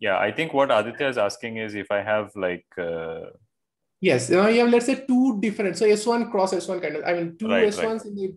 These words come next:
Speaker 2: beginning, and then you have one S one at the,
Speaker 1: Yeah.
Speaker 2: I mean, the outside. Then,
Speaker 1: Right.
Speaker 2: uh, uh,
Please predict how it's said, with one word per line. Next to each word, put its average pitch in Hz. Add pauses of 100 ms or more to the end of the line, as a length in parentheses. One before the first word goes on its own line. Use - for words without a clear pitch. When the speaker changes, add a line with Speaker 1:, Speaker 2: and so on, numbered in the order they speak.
Speaker 2:
beginning, 214
and 220
then 202
you 196
have 196
one 180
S 180
one 196
at 165
the, 160
Speaker 1:
Yeah. 180
Speaker 2:
I 151
mean, 151
the 143 (420)
outside. 156
Then, 196
Speaker 1:
Right. 180
Speaker 2:
uh, 156 (280)
uh, 170